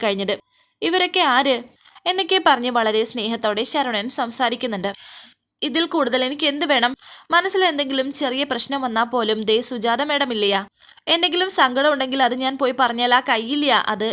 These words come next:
എൻ്റെ തലയിൽ വെക്കും, അത് മതി എനിക്ക്. ആ നിമിഷത്തിൽ മനസ്സിലുള്ള എല്ലാ വിഷമങ്ങളും മാറും" എന്നൊക്കെ ഇങ്ങനെ പറയുന്നുണ്ട് ശരവണൻ. പിന്നെ നിത്യ, "എനിക്ക് എന്തെല്ലാം പറഞ്ഞിട്ടുണ്ട്. പേപ്പറും ടി വി പരിപാടിയൊന്നും ഞാൻ കണ്ടിട്ടില്ല,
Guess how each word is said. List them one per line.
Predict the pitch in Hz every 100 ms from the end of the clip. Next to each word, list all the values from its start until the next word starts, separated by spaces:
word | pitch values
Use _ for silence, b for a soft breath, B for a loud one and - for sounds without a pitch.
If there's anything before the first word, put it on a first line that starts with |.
| -
എൻ്റെ | 220 208 233
തലയിൽ | 247 208 214 269
വെക്കും, | 226 - 202 - B B B
അത് | 311 339
മതി | 311 320
എനിക്ക്. | 320 247 233 - B B B B B
ആ | 302 349
നിമിഷത്തിൽ | 330 262 277 277 277 277
മനസ്സിലുള്ള | 254 254 311 294
എല്ലാ | 285 262 311 392 330 233
വിഷമങ്ങളും | 240 277 247 220 226
മാറും" | 247 240 294 269
എന്നൊക്കെ | 233 226 269
ഇങ്ങനെ | 240 233 311
പറയുന്നുണ്ട് | 302 226 208 196 214
ശരവണൻ. | 240 202 196 - B B B
പിന്നെ | 392 415
നിത്യ, | 302 - 226 - - b b b
"എനിക്ക് | 302 349 294
എന്തെല്ലാം | 254 269 320
പറഞ്ഞിട്ടുണ്ട്. | 330 277 285 302 262 262 - B B B _
പേപ്പറും | 302 269 269 285 311
ടി | 285 262
വി | 233
പരിപാടിയൊന്നും | 247 254 220 233 254 233 254
ഞാൻ | 240 262
കണ്ടിട്ടില്ല, | 254 262 320 269